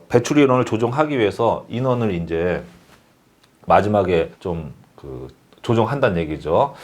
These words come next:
자, 작년에 시행, 시행된 시험도 마찬가지입니다. 여기 보시면은, 어, 동일한 형태로 배출이 됩니다. 자, 첫 번째 시험에는 한 명도 안 뽑았습니다. 합격률 영 프로. 자, 이때는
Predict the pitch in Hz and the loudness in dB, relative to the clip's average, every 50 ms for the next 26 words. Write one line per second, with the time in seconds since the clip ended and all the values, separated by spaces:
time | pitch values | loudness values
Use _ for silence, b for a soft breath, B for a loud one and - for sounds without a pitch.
0 | B B B B B B B B B B - 120 107 - - - - - 147 165 | B B B B B B B B B B 2 2 2 2 -4 -8 -2 2 4 4
1 | 180 190 190 190 185 185 180 180 180 175 175 175 180 180 165 170 170 - - - | 4 4 4 4 6 6 6 6 6 6 4 4 2 0 0 0 -4 -8 -6 0
2 | - 185 185 180 175 170 165 151 - 175 165 165 165 147 98 98 - 135 127 127 | 4 4 4 4 4 2 0 0 0 0 -2 0 2 4 2 2 2 0 -2 -2
3 | 123 113 113 107 98 90 92 98 120 131 131 127 123 135 127 127 131 160 175 175 | -2 -2 -2 -6 -4 -4 -4 -2 -2 -2 -2 -2 -4 -4 -6 -6 -4 -4 -4 -4
4 | - 90 - - - _ _ _ _ _ - - 76 76 73 - - - - 123 | -4 -6 -10 -14 -20 _ _ _ _ _ -18 -14 -14 -12 -14 -14 -12 -6 0 2
5 | 135 151 156 147 143 139 131 123 123 123 110 113 - - - - - _ _ _ | 4 6 4 4 2 0 -4 -4 0 2 2 2 2 0 -4 -8 -14 _ _ _
6 | _ _ _ _ _ _ _ _ _ _ - - 104 104 - 110 98 87 80 82 | _ _ _ _ _ _ _ _ _ _ -4 -2 -2 -2 -2 -6 -4 -4 -6 -6
7 | 80 73 76 - - - b b b b - - - 156 151 - 185 180 175 170 | -6 -8 -8 -10 -12 -14 b b b b -6 -4 -2 -2 0 2 2 4 4 4
8 | 170 170 170 156 156 156 151 147 147 147 151 180 170 165 160 151 147 143 151 170 | 2 2 2 0 0 0 0 0 -2 -2 -2 -4 -4 -4 -2 0 0 0 0 0
9 | 175 175 104 107 101 92 - - 90 85 80 - - 123 - 143 127 127 131 123 | -2 -4 -4 -2 -2 -2 -4 -4 -10 -10 -10 -10 -10 -8 -4 -4 -2 -2 -2 -2
10 | 82 73 80 85 - - 76 73 - B B B B B B B B B - - | -2 -2 -4 -6 -12 -12 -14 -14 -14 B B B B B B B B B 0 2
11 | - 120 117 - 170 165 160 165 170 156 113 90 - B | 2 2 2 4 4 4 4 4 2 0 0 -4 -8 B